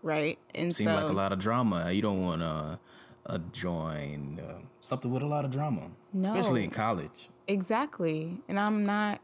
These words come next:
Speaker 1: 'cause I'm like, we were also going through some real, like, shit <laughs> in life
Speaker 2: You're
Speaker 1: at that
Speaker 2: right. <laughs>
Speaker 1: time. <laughs> Like, our mom had lost her job the year before. And so by this time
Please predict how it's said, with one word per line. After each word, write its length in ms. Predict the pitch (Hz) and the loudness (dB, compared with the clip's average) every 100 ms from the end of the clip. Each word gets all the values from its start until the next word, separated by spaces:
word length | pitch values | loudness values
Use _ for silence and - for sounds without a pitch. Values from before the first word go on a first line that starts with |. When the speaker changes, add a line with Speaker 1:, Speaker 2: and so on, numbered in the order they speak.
| - | -2
Speaker 1:
'cause 300 | 247 214 - - | 0 0 -6 -4
I'm 160 | 196 196 | -4 0
like, 380 | 202 185 175 - - - | 2 2 -2 -10 -20 -2
we 140 | 208 285 | 4 6
were 120 | 294 | 6
also 380 | 202 233 240 214 | 6 4 2 2
going 300 | 196 202 202 | 4 2 2
through 160 | 190 | 0
some 360 | 190 196 185 170 | 0 0 0 2
real, 640 | 175 175 175 175 170 170 - - - - - - - - - - - | 2 4 6 4 2 -2 -10 -20 -20 -20 -20 -20 -20 -20 -20 -10 0
like, 200 | 156 - - - - - - | 0 0 -12 -20 -20 -20 -16
shit 400 | - - 208 165 - | -4 0 2 2 4
<laughs> 40 | |
in 360 | 285 294 269 240 | 6 8 8 8
life 300 | 220 180 202 | 6 4 2
Speaker 2:
You're 120 | 180 | 2
Speaker 1:
at 160 | 202 202 | 2 4
that 180 | 202 202 | 4 6
Speaker 2:
right. 360 | 240 220 196 226 | 6 6 6 4
<laughs> 80 | 185 | 6
Speaker 1:
time. 200 | 262 370 | 4 4
<laughs> 80 | 359 | 4
Like, 300 | 208 185 - - - - - | 4 4 2 -6 -10 -12 -2
our 140 | 180 | 0
mom 280 | 170 175 202 | 4 4 4
had 180 | 214 196 | 2 2
lost 320 | 175 180 - | 2 2 2
her 100 | 196 | 0
job 560 | 180 175 165 165 165 185 | 2 2 4 4 2 2
the 120 | 175 160 | 2 2
year 260 | 165 180 202 | 2 4 4
before. 800 | 175 160 - 208 180 156 156 185 - - - - - | 2 -2 0 2 4 4 2 -2 -10 -20 -20 -20 -4
And 200 | 175 175 | 0 0
so 260 | - 175 165 | 2 4 4
by 200 | 156 160 | 4 2
this 260 | 165 254 - | 4 2 0
time 600 | 190 175 165 156 160 | 0 2 2 2 -2